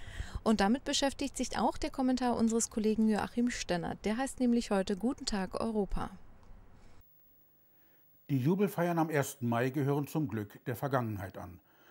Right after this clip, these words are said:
Speaker 2: Die Parolen vom Internationalen Kampftag der Werktätigen ebenso. Die freien Gewerkschaften besinnen sich dennoch immer mehr des kämpferischen Inhalts dieses Tages. Schließlich gilt es,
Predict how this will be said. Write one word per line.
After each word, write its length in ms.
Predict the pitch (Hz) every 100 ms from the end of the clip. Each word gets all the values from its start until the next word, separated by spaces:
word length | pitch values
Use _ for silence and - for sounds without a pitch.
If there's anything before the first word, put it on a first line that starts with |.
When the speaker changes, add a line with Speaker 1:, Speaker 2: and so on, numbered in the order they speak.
| -
Speaker 2:
Die 80 | 139
Parolen 480 | 127 120 127 147 151
vom 220 | 143 143
Internationalen 760 | 135 123 123 120 127 113 110 107
Kampftag 460 | 120 113 - 110
der 160 | - 101
Werktätigen 720 | 104 101 117 113 110 120 120 139
ebenso. 460 | 123 104 - - _ _ _ _ - - -
Die 80 | 135
freien 340 | - 160 196
Gewerkschaften 720 | 127 120 123 - 143 - 170
besinnen 420 | 143 131 139 143 135
sich 220 | 131 -
dennoch 340 | 127 143 143 -
immer 240 | 151 156
mehr 280 | 127 113 131 - - -
des 180 | 165 -
kämpferischen 600 | 147 127 123 117 - 151
Inhalts 460 | 147 110 101 98 -
dieses 280 | 107 104
Tages. 400 | - 104 101 - - - -
Schließlich 500 | - 147 156 170 156
gilt 220 | - 135 139
es, 220 | 139